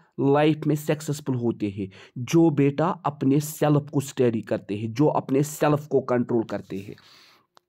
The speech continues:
सेल्फ हम किसे बोलते हैं बेटा? हम कहते हैं self refers to the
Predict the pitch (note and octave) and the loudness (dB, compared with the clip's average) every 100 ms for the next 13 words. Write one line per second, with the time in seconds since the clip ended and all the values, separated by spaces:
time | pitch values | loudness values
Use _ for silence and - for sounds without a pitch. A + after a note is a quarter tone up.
0 | _ _ _ _ _ - - - - G3+ | _ _ _ _ _ -20 -20 -14 -2 2
1 | G#3+ G#3+ G#3+ F#3+ D#3 D#3 A#2 G#2+ F#2+ G#2 | 2 2 0 0 2 2 2 0 0 -4
2 | G2+ F#2+ F#2+ - - G3+ - F3 D3 D#3 | -4 -8 -10 -8 -2 -2 2 2 2 2
3 | B2+ B2+ E3 - - - - - - - | 2 2 0 -4 -12 -20 -18 -12 -4 2
4 | F#3 G#3 A#3 - C#3 B2+ D#3+ D#3+ F3 F#3 | 4 4 2 2 0 2 0 2 4 6
5 | F#3 F#3 - D3 C3 | 4 0 0 2 2